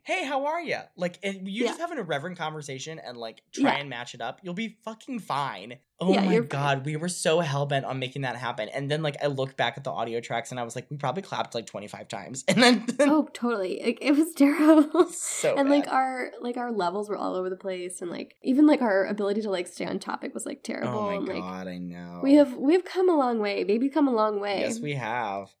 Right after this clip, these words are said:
Speaker 1: Well, it has been a phenomenal year, and we're gonna keep
Speaker 2: Yeah.
Speaker 1: going. This, the Queer Caucus has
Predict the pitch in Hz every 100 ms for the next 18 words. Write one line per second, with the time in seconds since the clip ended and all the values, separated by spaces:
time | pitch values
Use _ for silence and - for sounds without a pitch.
0 | _ 143 156 139 190 214 226 240 240 269
1 | 247 175 185 190 175 135 160 143 107 120
2 | 139 208 403 - 208 285 - 220 160 120
3 | 110 160 - _ - 180 196 269 - 156
4 | 160 175 - 127 120